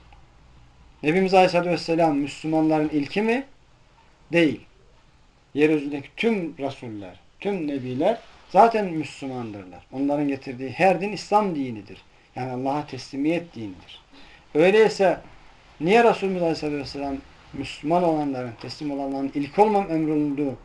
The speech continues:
der burada Allah Azze ve Celle'nin diliyle? Çünkü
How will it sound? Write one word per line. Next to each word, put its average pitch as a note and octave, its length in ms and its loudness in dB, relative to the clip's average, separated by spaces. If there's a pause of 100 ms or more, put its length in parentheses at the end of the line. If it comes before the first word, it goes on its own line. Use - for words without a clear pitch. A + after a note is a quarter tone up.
(200)
der B2+ 320 -4
burada B2+ 420 -2 (280)
Allah C3 160 -6
Azze C3 240 -4
ve B2+ 60 -10
Celle'nin B2+ 460 -8
diliyle? B2+ 460 -4 (760)
Çünkü A3 520 -2